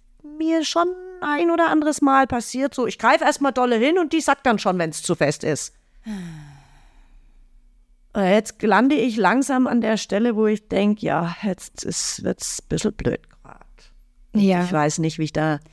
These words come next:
Speaker 2: Das Problem ist, das ist nicht deine Verantwortung, dass die Menschen, mit denen du in Kontakt trittst, keine, nicht wissen, wie man einen Consent-Talk sexy führt.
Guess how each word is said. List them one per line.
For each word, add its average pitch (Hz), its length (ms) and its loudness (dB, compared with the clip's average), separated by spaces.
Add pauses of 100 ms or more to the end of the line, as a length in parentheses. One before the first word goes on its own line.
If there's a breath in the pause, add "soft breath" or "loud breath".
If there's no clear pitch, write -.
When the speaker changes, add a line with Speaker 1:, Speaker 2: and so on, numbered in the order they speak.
(540 soft breath)
Speaker 2:
Das 214 180 -2
Problem 214 460 4
ist, 202 340 -2 (160)
das 208 320 -4
ist 208 200 -6
nicht 208 200 -4
deine 202 200 2
Verantwortung, 185 800 0
dass 180 240 -2
die 185 100 -2
Menschen, 180 280 0
mit 175 100 -2
denen 180 300 0
du - 80 -6
in 185 100 0
Kontakt 170 400 -4
trittst, - 300 -4
keine, 180 580 0 (240)
nicht 196 280 0
wissen, 196 280 2
wie 190 80 2
man 185 120 4
einen 180 180 2
Consent-Talk 185 960 -2 (240)
sexy - 380 -2
führt. - 440 -2